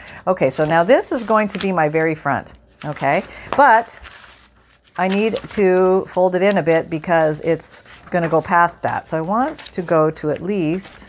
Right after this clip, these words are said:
let's see, let's make the little mark. Where's the fold? There's the fold, find the fold. Make the marks close to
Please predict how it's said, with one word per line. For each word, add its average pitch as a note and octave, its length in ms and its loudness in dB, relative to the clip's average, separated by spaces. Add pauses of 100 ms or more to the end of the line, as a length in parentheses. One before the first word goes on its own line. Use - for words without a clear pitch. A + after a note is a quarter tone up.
(540)
let's D3 200 -8
see, A3 480 -2
let's - 220 -10
make D3+ 220 -12
the G#3 100 -8
little A#3+ 220 -4
mark. G#3+ 400 -2 (1600)
Where's C#3+ 280 -4
the G3+ 100 -4
fold? F3+ 500 -2 (640)
There's B2+ 340 -8
the G3+ 100 -6
fold, F3+ 260 -2
find D#3 280 -6
the G3+ 40 -4
fold. F#3 440 0 (360)
Make D#3 360 -6
the E3 80 -8
marks G#3+ 420 0
close A#3+ 480 -2
to A3 540 -2